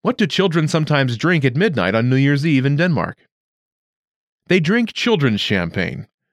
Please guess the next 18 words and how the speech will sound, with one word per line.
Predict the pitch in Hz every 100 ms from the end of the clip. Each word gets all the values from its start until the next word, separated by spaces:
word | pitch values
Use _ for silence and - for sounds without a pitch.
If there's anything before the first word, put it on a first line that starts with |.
| _ _
a | 127
kind | - 180 170
of | 131
sparkling | - 165 170 143 117
cider | - 202 120 98 139
without | 170 117 101
alcohol. | 110 104 92 90 - - _ _ _ _ _ _ _ -
How | 233
did | 170
you | 208
like | 226 226
this | 156 110
lesson? | 87 - - - _ _ _ _ _ -
Did | -
you | 101
learn | 113 117
anything | 131 135 120
interesting? | 135 170 - 190